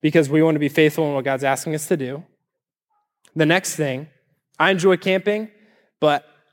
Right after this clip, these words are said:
when it starts raining, it gets ninety-five degrees outside with a hundred percent humidity, I wanna go to my house. I want, I wanna stay inside my nice, cool house. So in order to do that, we have to pay the mortgage.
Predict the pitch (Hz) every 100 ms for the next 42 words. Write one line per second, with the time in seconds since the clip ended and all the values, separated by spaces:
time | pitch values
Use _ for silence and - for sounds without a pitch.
0 | _ 156 175 220 185 151 180 185 185 160
1 | 156 156 - 156 165 156 170 160 147 160
2 | 160 160 180 170 165 147 175 175 165 185
3 | 160 175 175 196 214 202 165 190 180 143
4 | 139 - - 170 170 165 143 127 123 -
5 | - - _ - 202 202 196 - _ -
6 | 175 220 233 214 - 214 208 208 202 190
7 | 175 165 185 - 226 220 156 127 135 -
8 | - _ _ _ - 190 202 202 196 180
9 | 233 208 180 190 196 202 202 202 202 220
10 | 208 165 107 - -